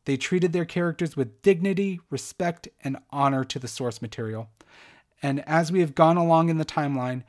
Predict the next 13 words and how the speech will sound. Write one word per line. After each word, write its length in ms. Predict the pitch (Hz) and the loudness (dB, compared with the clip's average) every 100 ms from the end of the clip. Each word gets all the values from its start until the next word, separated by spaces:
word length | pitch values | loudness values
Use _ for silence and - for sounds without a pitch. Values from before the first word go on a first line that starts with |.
| _ | _
shifting 520 | - - 151 - 156 143 | -12 -2 -2 0 -4 -2
from 200 | 135 123 | -2 -2
phase 340 | 139 139 135 | 0 0 -2
to 80 | 156 | -6
phase, 480 | - 120 120 - - _ _ _ _ _ _ _ - | -2 -2 -4 -8 -16 _ _ _ _ _ _ _ -4
it 140 | 151 | -4
feels 400 | - - 190 180 | -2 2 4 4
like 160 | 175 151 | 0 0
Marvel 460 | 139 147 147 147 151 | 2 4 4 0 -2
is 220 | 131 131 | -6 -6
losing 400 | 127 127 127 120 | -2 -2 -2 -4
its 200 | 107 - | -6 -8
magic. 500 | 110 110 110 110 | -8 -8 -10 -14